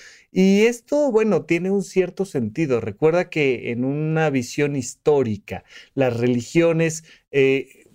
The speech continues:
fueron los primeros mecanismos de orden social. De control, sí, por supuesto, pero también de supervivencia. O sea, había que enseñarle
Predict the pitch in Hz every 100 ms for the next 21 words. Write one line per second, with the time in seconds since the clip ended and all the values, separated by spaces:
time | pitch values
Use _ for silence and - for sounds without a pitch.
0 | - - 190 190 196 185 156 - 151 170
1 | 196 170 175 160 147 165 160 175 147 156
2 | 160 - 185 190 170 160 147 139 131 -
3 | 175 143 101 _ _ _ - _ - 151
4 | 151 135 127 123 151 156 233 262 - 190
5 | 202 - 180 - 117 139 143 - 214 165
6 | 165 131 151 175 208 156 165 135 120 117
7 | 165 175 - 127 - - - - 160 143
8 | 147 175 170 196 190 185 170 180 180 185
9 | 156